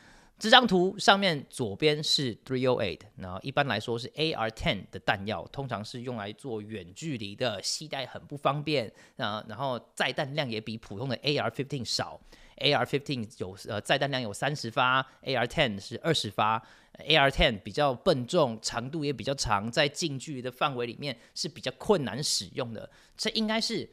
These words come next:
射击教练应该知道的常识。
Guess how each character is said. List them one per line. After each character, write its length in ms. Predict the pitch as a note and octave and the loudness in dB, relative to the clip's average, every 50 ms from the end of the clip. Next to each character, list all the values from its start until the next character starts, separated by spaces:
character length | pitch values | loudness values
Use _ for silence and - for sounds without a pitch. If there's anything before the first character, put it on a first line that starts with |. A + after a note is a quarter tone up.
| _ _ _ _ _ _ | _ _ _ _ _ _
射 320 | - - - A3+ A3 F3+ | -6 2 4 6 6 6
击 260 | C3+ - - G#2+ G#2 A2+ | 4 0 -4 -8 -8 -6
教 280 | - - E3+ C3 B2+ | 0 0 0 2 2
练 220 | A#2+ C#3+ C3 G#2+ F#2+ - | 0 0 0 -2 -2 -6
应 200 | A#2+ B2+ C3+ C3+ | -8 -6 -6 -6
该 180 | B2+ A#2 A#2+ B2 | -6 -6 -6 -6
知 220 | - - A#2 A#2 B2 | -6 -6 -8 -2 0
道 140 | C#3 A2 G2+ | 0 0 0
的 100 | - F2+ | -2 -6
常 320 | - - - - G#2+ A2 | -8 -8 -8 -10 -10 -8
识。 260 | A2 - - A2+ G2 | -8 -6 -6 -8 -10